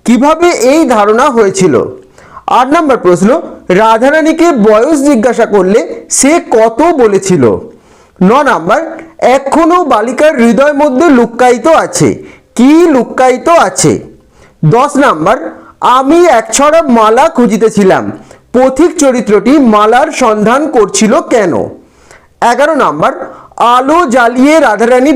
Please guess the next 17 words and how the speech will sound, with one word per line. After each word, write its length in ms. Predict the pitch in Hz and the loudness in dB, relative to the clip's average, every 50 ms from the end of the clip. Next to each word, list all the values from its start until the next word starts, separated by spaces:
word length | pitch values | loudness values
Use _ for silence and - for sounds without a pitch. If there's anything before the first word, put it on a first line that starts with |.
| 240 233 | 2 0
দেখল, 240 | 202 - 160 175 147 110 - - - - - - _ - 170 | 2 2 2 2 2 0 -2 -4 -10 -18 -20 -10 _ -2 0
রাধারানী 480 | 202 294 - 294 302 330 320 254 233 262 247 - - | 0 0 0 0 0 0 0 0 -2 -4 -6 -6 -2
কি 160 | - 277 302 330 349 320 | 0 2 2 2 2 2
দেখেছিল? 460 | 277 254 233 220 208 - - 180 151 123 101 78 - - - - _ _ _ _ _ _ _ - 156 165 | 2 0 0 -2 -2 0 0 0 0 0 -2 -2 -4 -10 -18 -20 _ _ _ _ _ _ _ 0 0 2
বারো 240 | 208 214 226 269 339 | 2 2 0 0 0
নম্বর, 380 | 311 285 220 175 165 180 220 285 330 339 - - - - - _ - | 0 0 -2 -2 -2 -2 -2 -2 -4 -6 -12 -14 -16 -20 -14 _ 0
পদ্মলোচনকে 880 | 233 233 240 240 196 208 311 330 311 330 320 311 339 311 294 262 349 349 - 349 | 0 2 2 0 0 0 2 2 2 2 2 0 0 0 0 0 0 0 0 0
পথিক 360 | 269 240 240 - 262 294 277 277 - - | 0 0 2 0 -2 -2 -2 -6 -6 -2
কি 140 | 262 294 330 359 | 0 2 2 2
বলেছিল? 500 | 349 302 262 247 214 196 - - 190 151 139 104 90 - - - - _ _ _ _ _ _ _ - | 2 2 2 0 0 -2 -2 0 0 0 0 -2 -2 -4 -10 -18 -20 _ _ _ _ _ _ _ -2
তেরো 300 | 247 254 254 269 311 359 339 | 0 2 2 2 2 0 0
নম্বর, 380 | 269 220 180 175 180 226 277 381 381 - - - - - 196 180 | 0 0 -2 -2 -2 -2 -2 -2 -4 -10 -16 -20 -8 -4 0 0
রাধারানী 540 | 220 220 220 220 233 277 285 311 311 302 330 330 320 - | 2 2 2 2 0 0 0 0 2 2 2 0 0 -2
প্রাপ্ত 440 | 226 254 233 233 233 - 233 - 311 339 339 339 | -2 0 0 0 -2 -6 -6 -2 0 0 0 0
টাকা 300 | - 247 220 214 214 262 269 262 208 185 | 0 -2 -2 0 0 -2 0 0 0 0
ভাঙিয়া 400 | 196 190 226 277 330 320 254 214 214 214 - - | 0 0 0 2 2 2 2 0 -2 -4 -6 -4
কি 140 | - 262 | 0 0